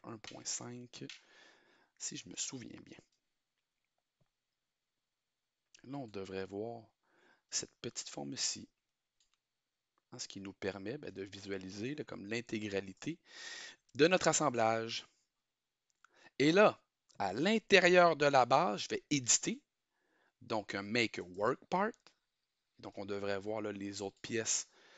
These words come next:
qui vont être en, en transparence. Donc, on est rendu à utiliser la face du dessous du SIG Projet, le jouet, le cinq cent neuf,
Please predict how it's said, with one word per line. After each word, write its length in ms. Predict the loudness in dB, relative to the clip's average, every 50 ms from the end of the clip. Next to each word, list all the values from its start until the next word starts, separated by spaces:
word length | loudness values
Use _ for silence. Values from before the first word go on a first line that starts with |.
| -20 -20 _
qui 160 | _ -10 -10 -6
vont 220 | -6 -6 -8 -4 -4
être 260 | -4 -4 -2 -4 -8
en, 220 | -8 -8 -8 -10 -12 -14 _ _ _ _ _ _ _ _ _ _ -20 _ -20 _ _ -14
en 100 | -14 -6
transparence. 1040 | -2 0 0 0 0 -4 -2 0 2 0 0 0 -6 -8 -8 -6 -4 -4 -4 -6 -10 _ _ _ -20 -18 -18 -16 -16 -18 -20 _ _ _
Donc, 220 | -4 -4 -4 -4
on 100 | -6 -4
est 100 | -2 -2
rendu 360 | 0 0 0 0 0 0 0 0
à 60 | 0
utiliser 680 | 0 0 -2 -4 -4 -4 -6 -4 -4 0 0 0 2
la 160 | 2 0 -2
face 800 | -2 -6 -8 -6 -6 -6 -2 -2 0 0 2 0 0 -2 -4 -8
du 240 | -10 -8 -8 -8 -8
dessous 520 | -6 -6 -4 -2 -2 -2 -2 -2 -4 -8 -10 _ _ _ _ _ _ _ _ _ _ _ _
du 180 | -16 -14 -8 -4
SIG 280 | -4 -2 -2 -2 -6
Projet, 680 | -6 -8 -6 -6 -4 -4 -4 -4 -4 -2 -2 -2 -2 -2 -4
le 120 | -6 -6
jouet, 360 | -6 -6 -4 -4 -2 -4 -4
le 100 | -4 -6
cinq 240 | -6 -8 -8 -8 -8
cent 220 | -8 -6 -6 -6 -8
neuf, 420 | -10 -12 -12 -12 -14 -14 -14 -16